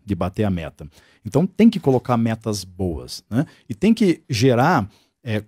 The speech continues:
é, ter estratégias dentro da empresa onde um funcionário possa reconhecer o outro, que não precisa ser o chefe reconhecendo.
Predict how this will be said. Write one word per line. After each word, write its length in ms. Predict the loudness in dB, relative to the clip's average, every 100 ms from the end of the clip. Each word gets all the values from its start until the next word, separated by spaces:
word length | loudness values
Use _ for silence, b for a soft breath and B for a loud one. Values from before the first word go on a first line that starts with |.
| _ -6
é, 640 | -2 -2 -4 -4 -2 -4
ter 240 | -2 0 0
estratégias 680 | -2 -4 -2 0 0 0 0
dentro 180 | 0
da 60 | 0
empresa 340 | 0 0 0
onde 220 | 0 0 2
um 240 | 4 4
funcionário 720 | 2 0 0 0 0 2 0
possa 420 | 2 2 2 0
reconhecer 920 | -2 -2 -2 -2 0 0 0 0 0 2
o 180 | 4 4
outro, 340 | 2 0 -8
que 100 | -2
não 100 | -2
precisa 220 | -2 -4
ser 160 | -2 0
o 40 |
chefe 540 | -2 -4 -2 0 0 0
reconhecendo. 800 | -2 -2 -6 -6 -8 -14 -16